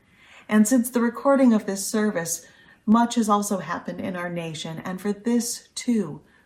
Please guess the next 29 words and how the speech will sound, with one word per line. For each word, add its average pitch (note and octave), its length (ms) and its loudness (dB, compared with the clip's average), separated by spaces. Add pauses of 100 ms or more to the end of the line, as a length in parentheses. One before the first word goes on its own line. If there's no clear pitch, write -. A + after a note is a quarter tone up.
(140)
we F#3+ 120 -4
are F3+ 60 0
called E3 380 -2
to - 80 -12
prayer. E3 600 -6 (640)
We A#3 180 2
pray A3+ 460 2
against G3+ 540 -2
all G3+ 300 -2
forms D#3+ 500 -8
of - 220 -12
injustice, G3 1120 -8
oppression, F#3+ 840 -4 (220)
hatred, G#3 720 -4
and F3 180 -8
violence. F3+ 920 -4 (440)
We A#3 120 4
are A3+ 80 6
reminded G#3+ 580 0 (220)
that G3+ 240 -8
all A#3 400 2
people D#3 580 -14
are G3 100 -2
made G3+ 360 0
in F#3+ 120 -6
the F3+ 100 -8
image G#3 380 0
of G#3 180 -6
God D#3 380 -6